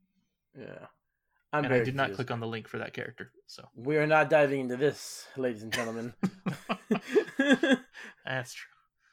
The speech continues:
Speaker 1: Kid Colt is obscure enough without, eh, he shouldn't be Kid Colt. He should be, like, Foal Colt. Foal? Foal? Is that a baby horse? F O A L?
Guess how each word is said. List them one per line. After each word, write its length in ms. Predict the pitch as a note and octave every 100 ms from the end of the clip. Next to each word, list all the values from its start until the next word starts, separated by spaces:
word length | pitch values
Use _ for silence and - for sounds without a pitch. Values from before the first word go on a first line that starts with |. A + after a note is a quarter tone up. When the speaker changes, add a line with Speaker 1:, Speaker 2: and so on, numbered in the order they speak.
| _ _ _ _
Speaker 1:
Kid 220 | - A#3+
Colt 240 | E3 A#3 F#3+
is 120 | F3+
obscure 440 | D#3+ - A3 F#3+
enough 340 | E3+ C#3+ A#2 -
without, 460 | C#3 D3+ B2+ - - _ _ _ _ _ _ _ _ _ - _ _ _ D3+
eh, 160 | D#3+
he 160 | C#3+ A3
shouldn't 200 | E4 G#4
be 60 | G4+
Kid 300 | - C4 G#3
Colt. 400 | - A2+ - - _ _ _ -
He 80 |
should 220 | E3+ F#3 D#3
be, 120 | F3
like, 460 | D#3+ C#3+ B2+ - - - - _ _ _ _ _ _ _ _ - - B2 _ _ -
Foal 560 | - C#3+ D3 C#3 B2 A#2+
Colt. 320 | - G#2 -
Foal? 480 | - C#3 D3 F3 G3 _ _
Foal? 380 | F3 F3 A#3 B3+
Is 140 | - D3+
that 160 | F3 G#3
a 40 |
baby 220 | A3 A#3+
horse? 420 | A3+ C#4 C4 - _ _ _ _ _
F 140 | F#3+ G3
O 100 | F#3+
A 80 | G3
L? 220 | G#3